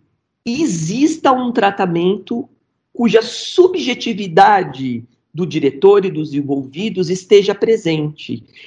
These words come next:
E o tratamento desses registros não seja um tratamento que se associe ao campo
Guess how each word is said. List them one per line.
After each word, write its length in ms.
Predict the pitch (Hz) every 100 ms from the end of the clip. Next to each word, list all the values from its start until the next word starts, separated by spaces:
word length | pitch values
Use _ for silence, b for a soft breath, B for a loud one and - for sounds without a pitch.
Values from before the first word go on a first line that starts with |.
| B
E 100 | 247
o 120 | 294
tratamento 800 | 294 320 359 403 277 277 311 302
desses 500 | 185 202 196 170 165
registros 1300 | - - 214 165 131 165 277 311 - 139 107 - - _ b b b
não 220 | 214 277
seja 440 | 285 - 269 294 285
um 100 | 269
tratamento 840 | - 240 240 214 196 208 226 - 233 233 208 170 160 - -
que 760 | - 196 196 196 196 190 185 - -
se 200 | - 247
associe 1080 | - 277 269 269 - 311 403 370 233 196 -
ao 280 | 208 208 -
campo 920 | - 285 320 269 - - 160 120